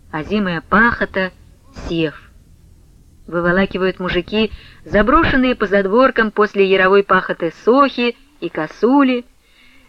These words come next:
вынимают из клетей серпы да косы. Тут не без хлопот.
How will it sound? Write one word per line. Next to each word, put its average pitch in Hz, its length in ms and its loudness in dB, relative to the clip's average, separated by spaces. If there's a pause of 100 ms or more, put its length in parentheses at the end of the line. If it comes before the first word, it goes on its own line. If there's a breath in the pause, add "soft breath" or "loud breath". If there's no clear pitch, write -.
(140 soft breath)
вынимают 311 540 4
из 247 140 -4
клетей 240 400 0
серпы 285 760 2 (520)
да 165 160 -8
косы. 254 720 2 (680)
Тут 220 240 -4
не 277 100 2
без 262 180 -2
хлопот. 226 520 0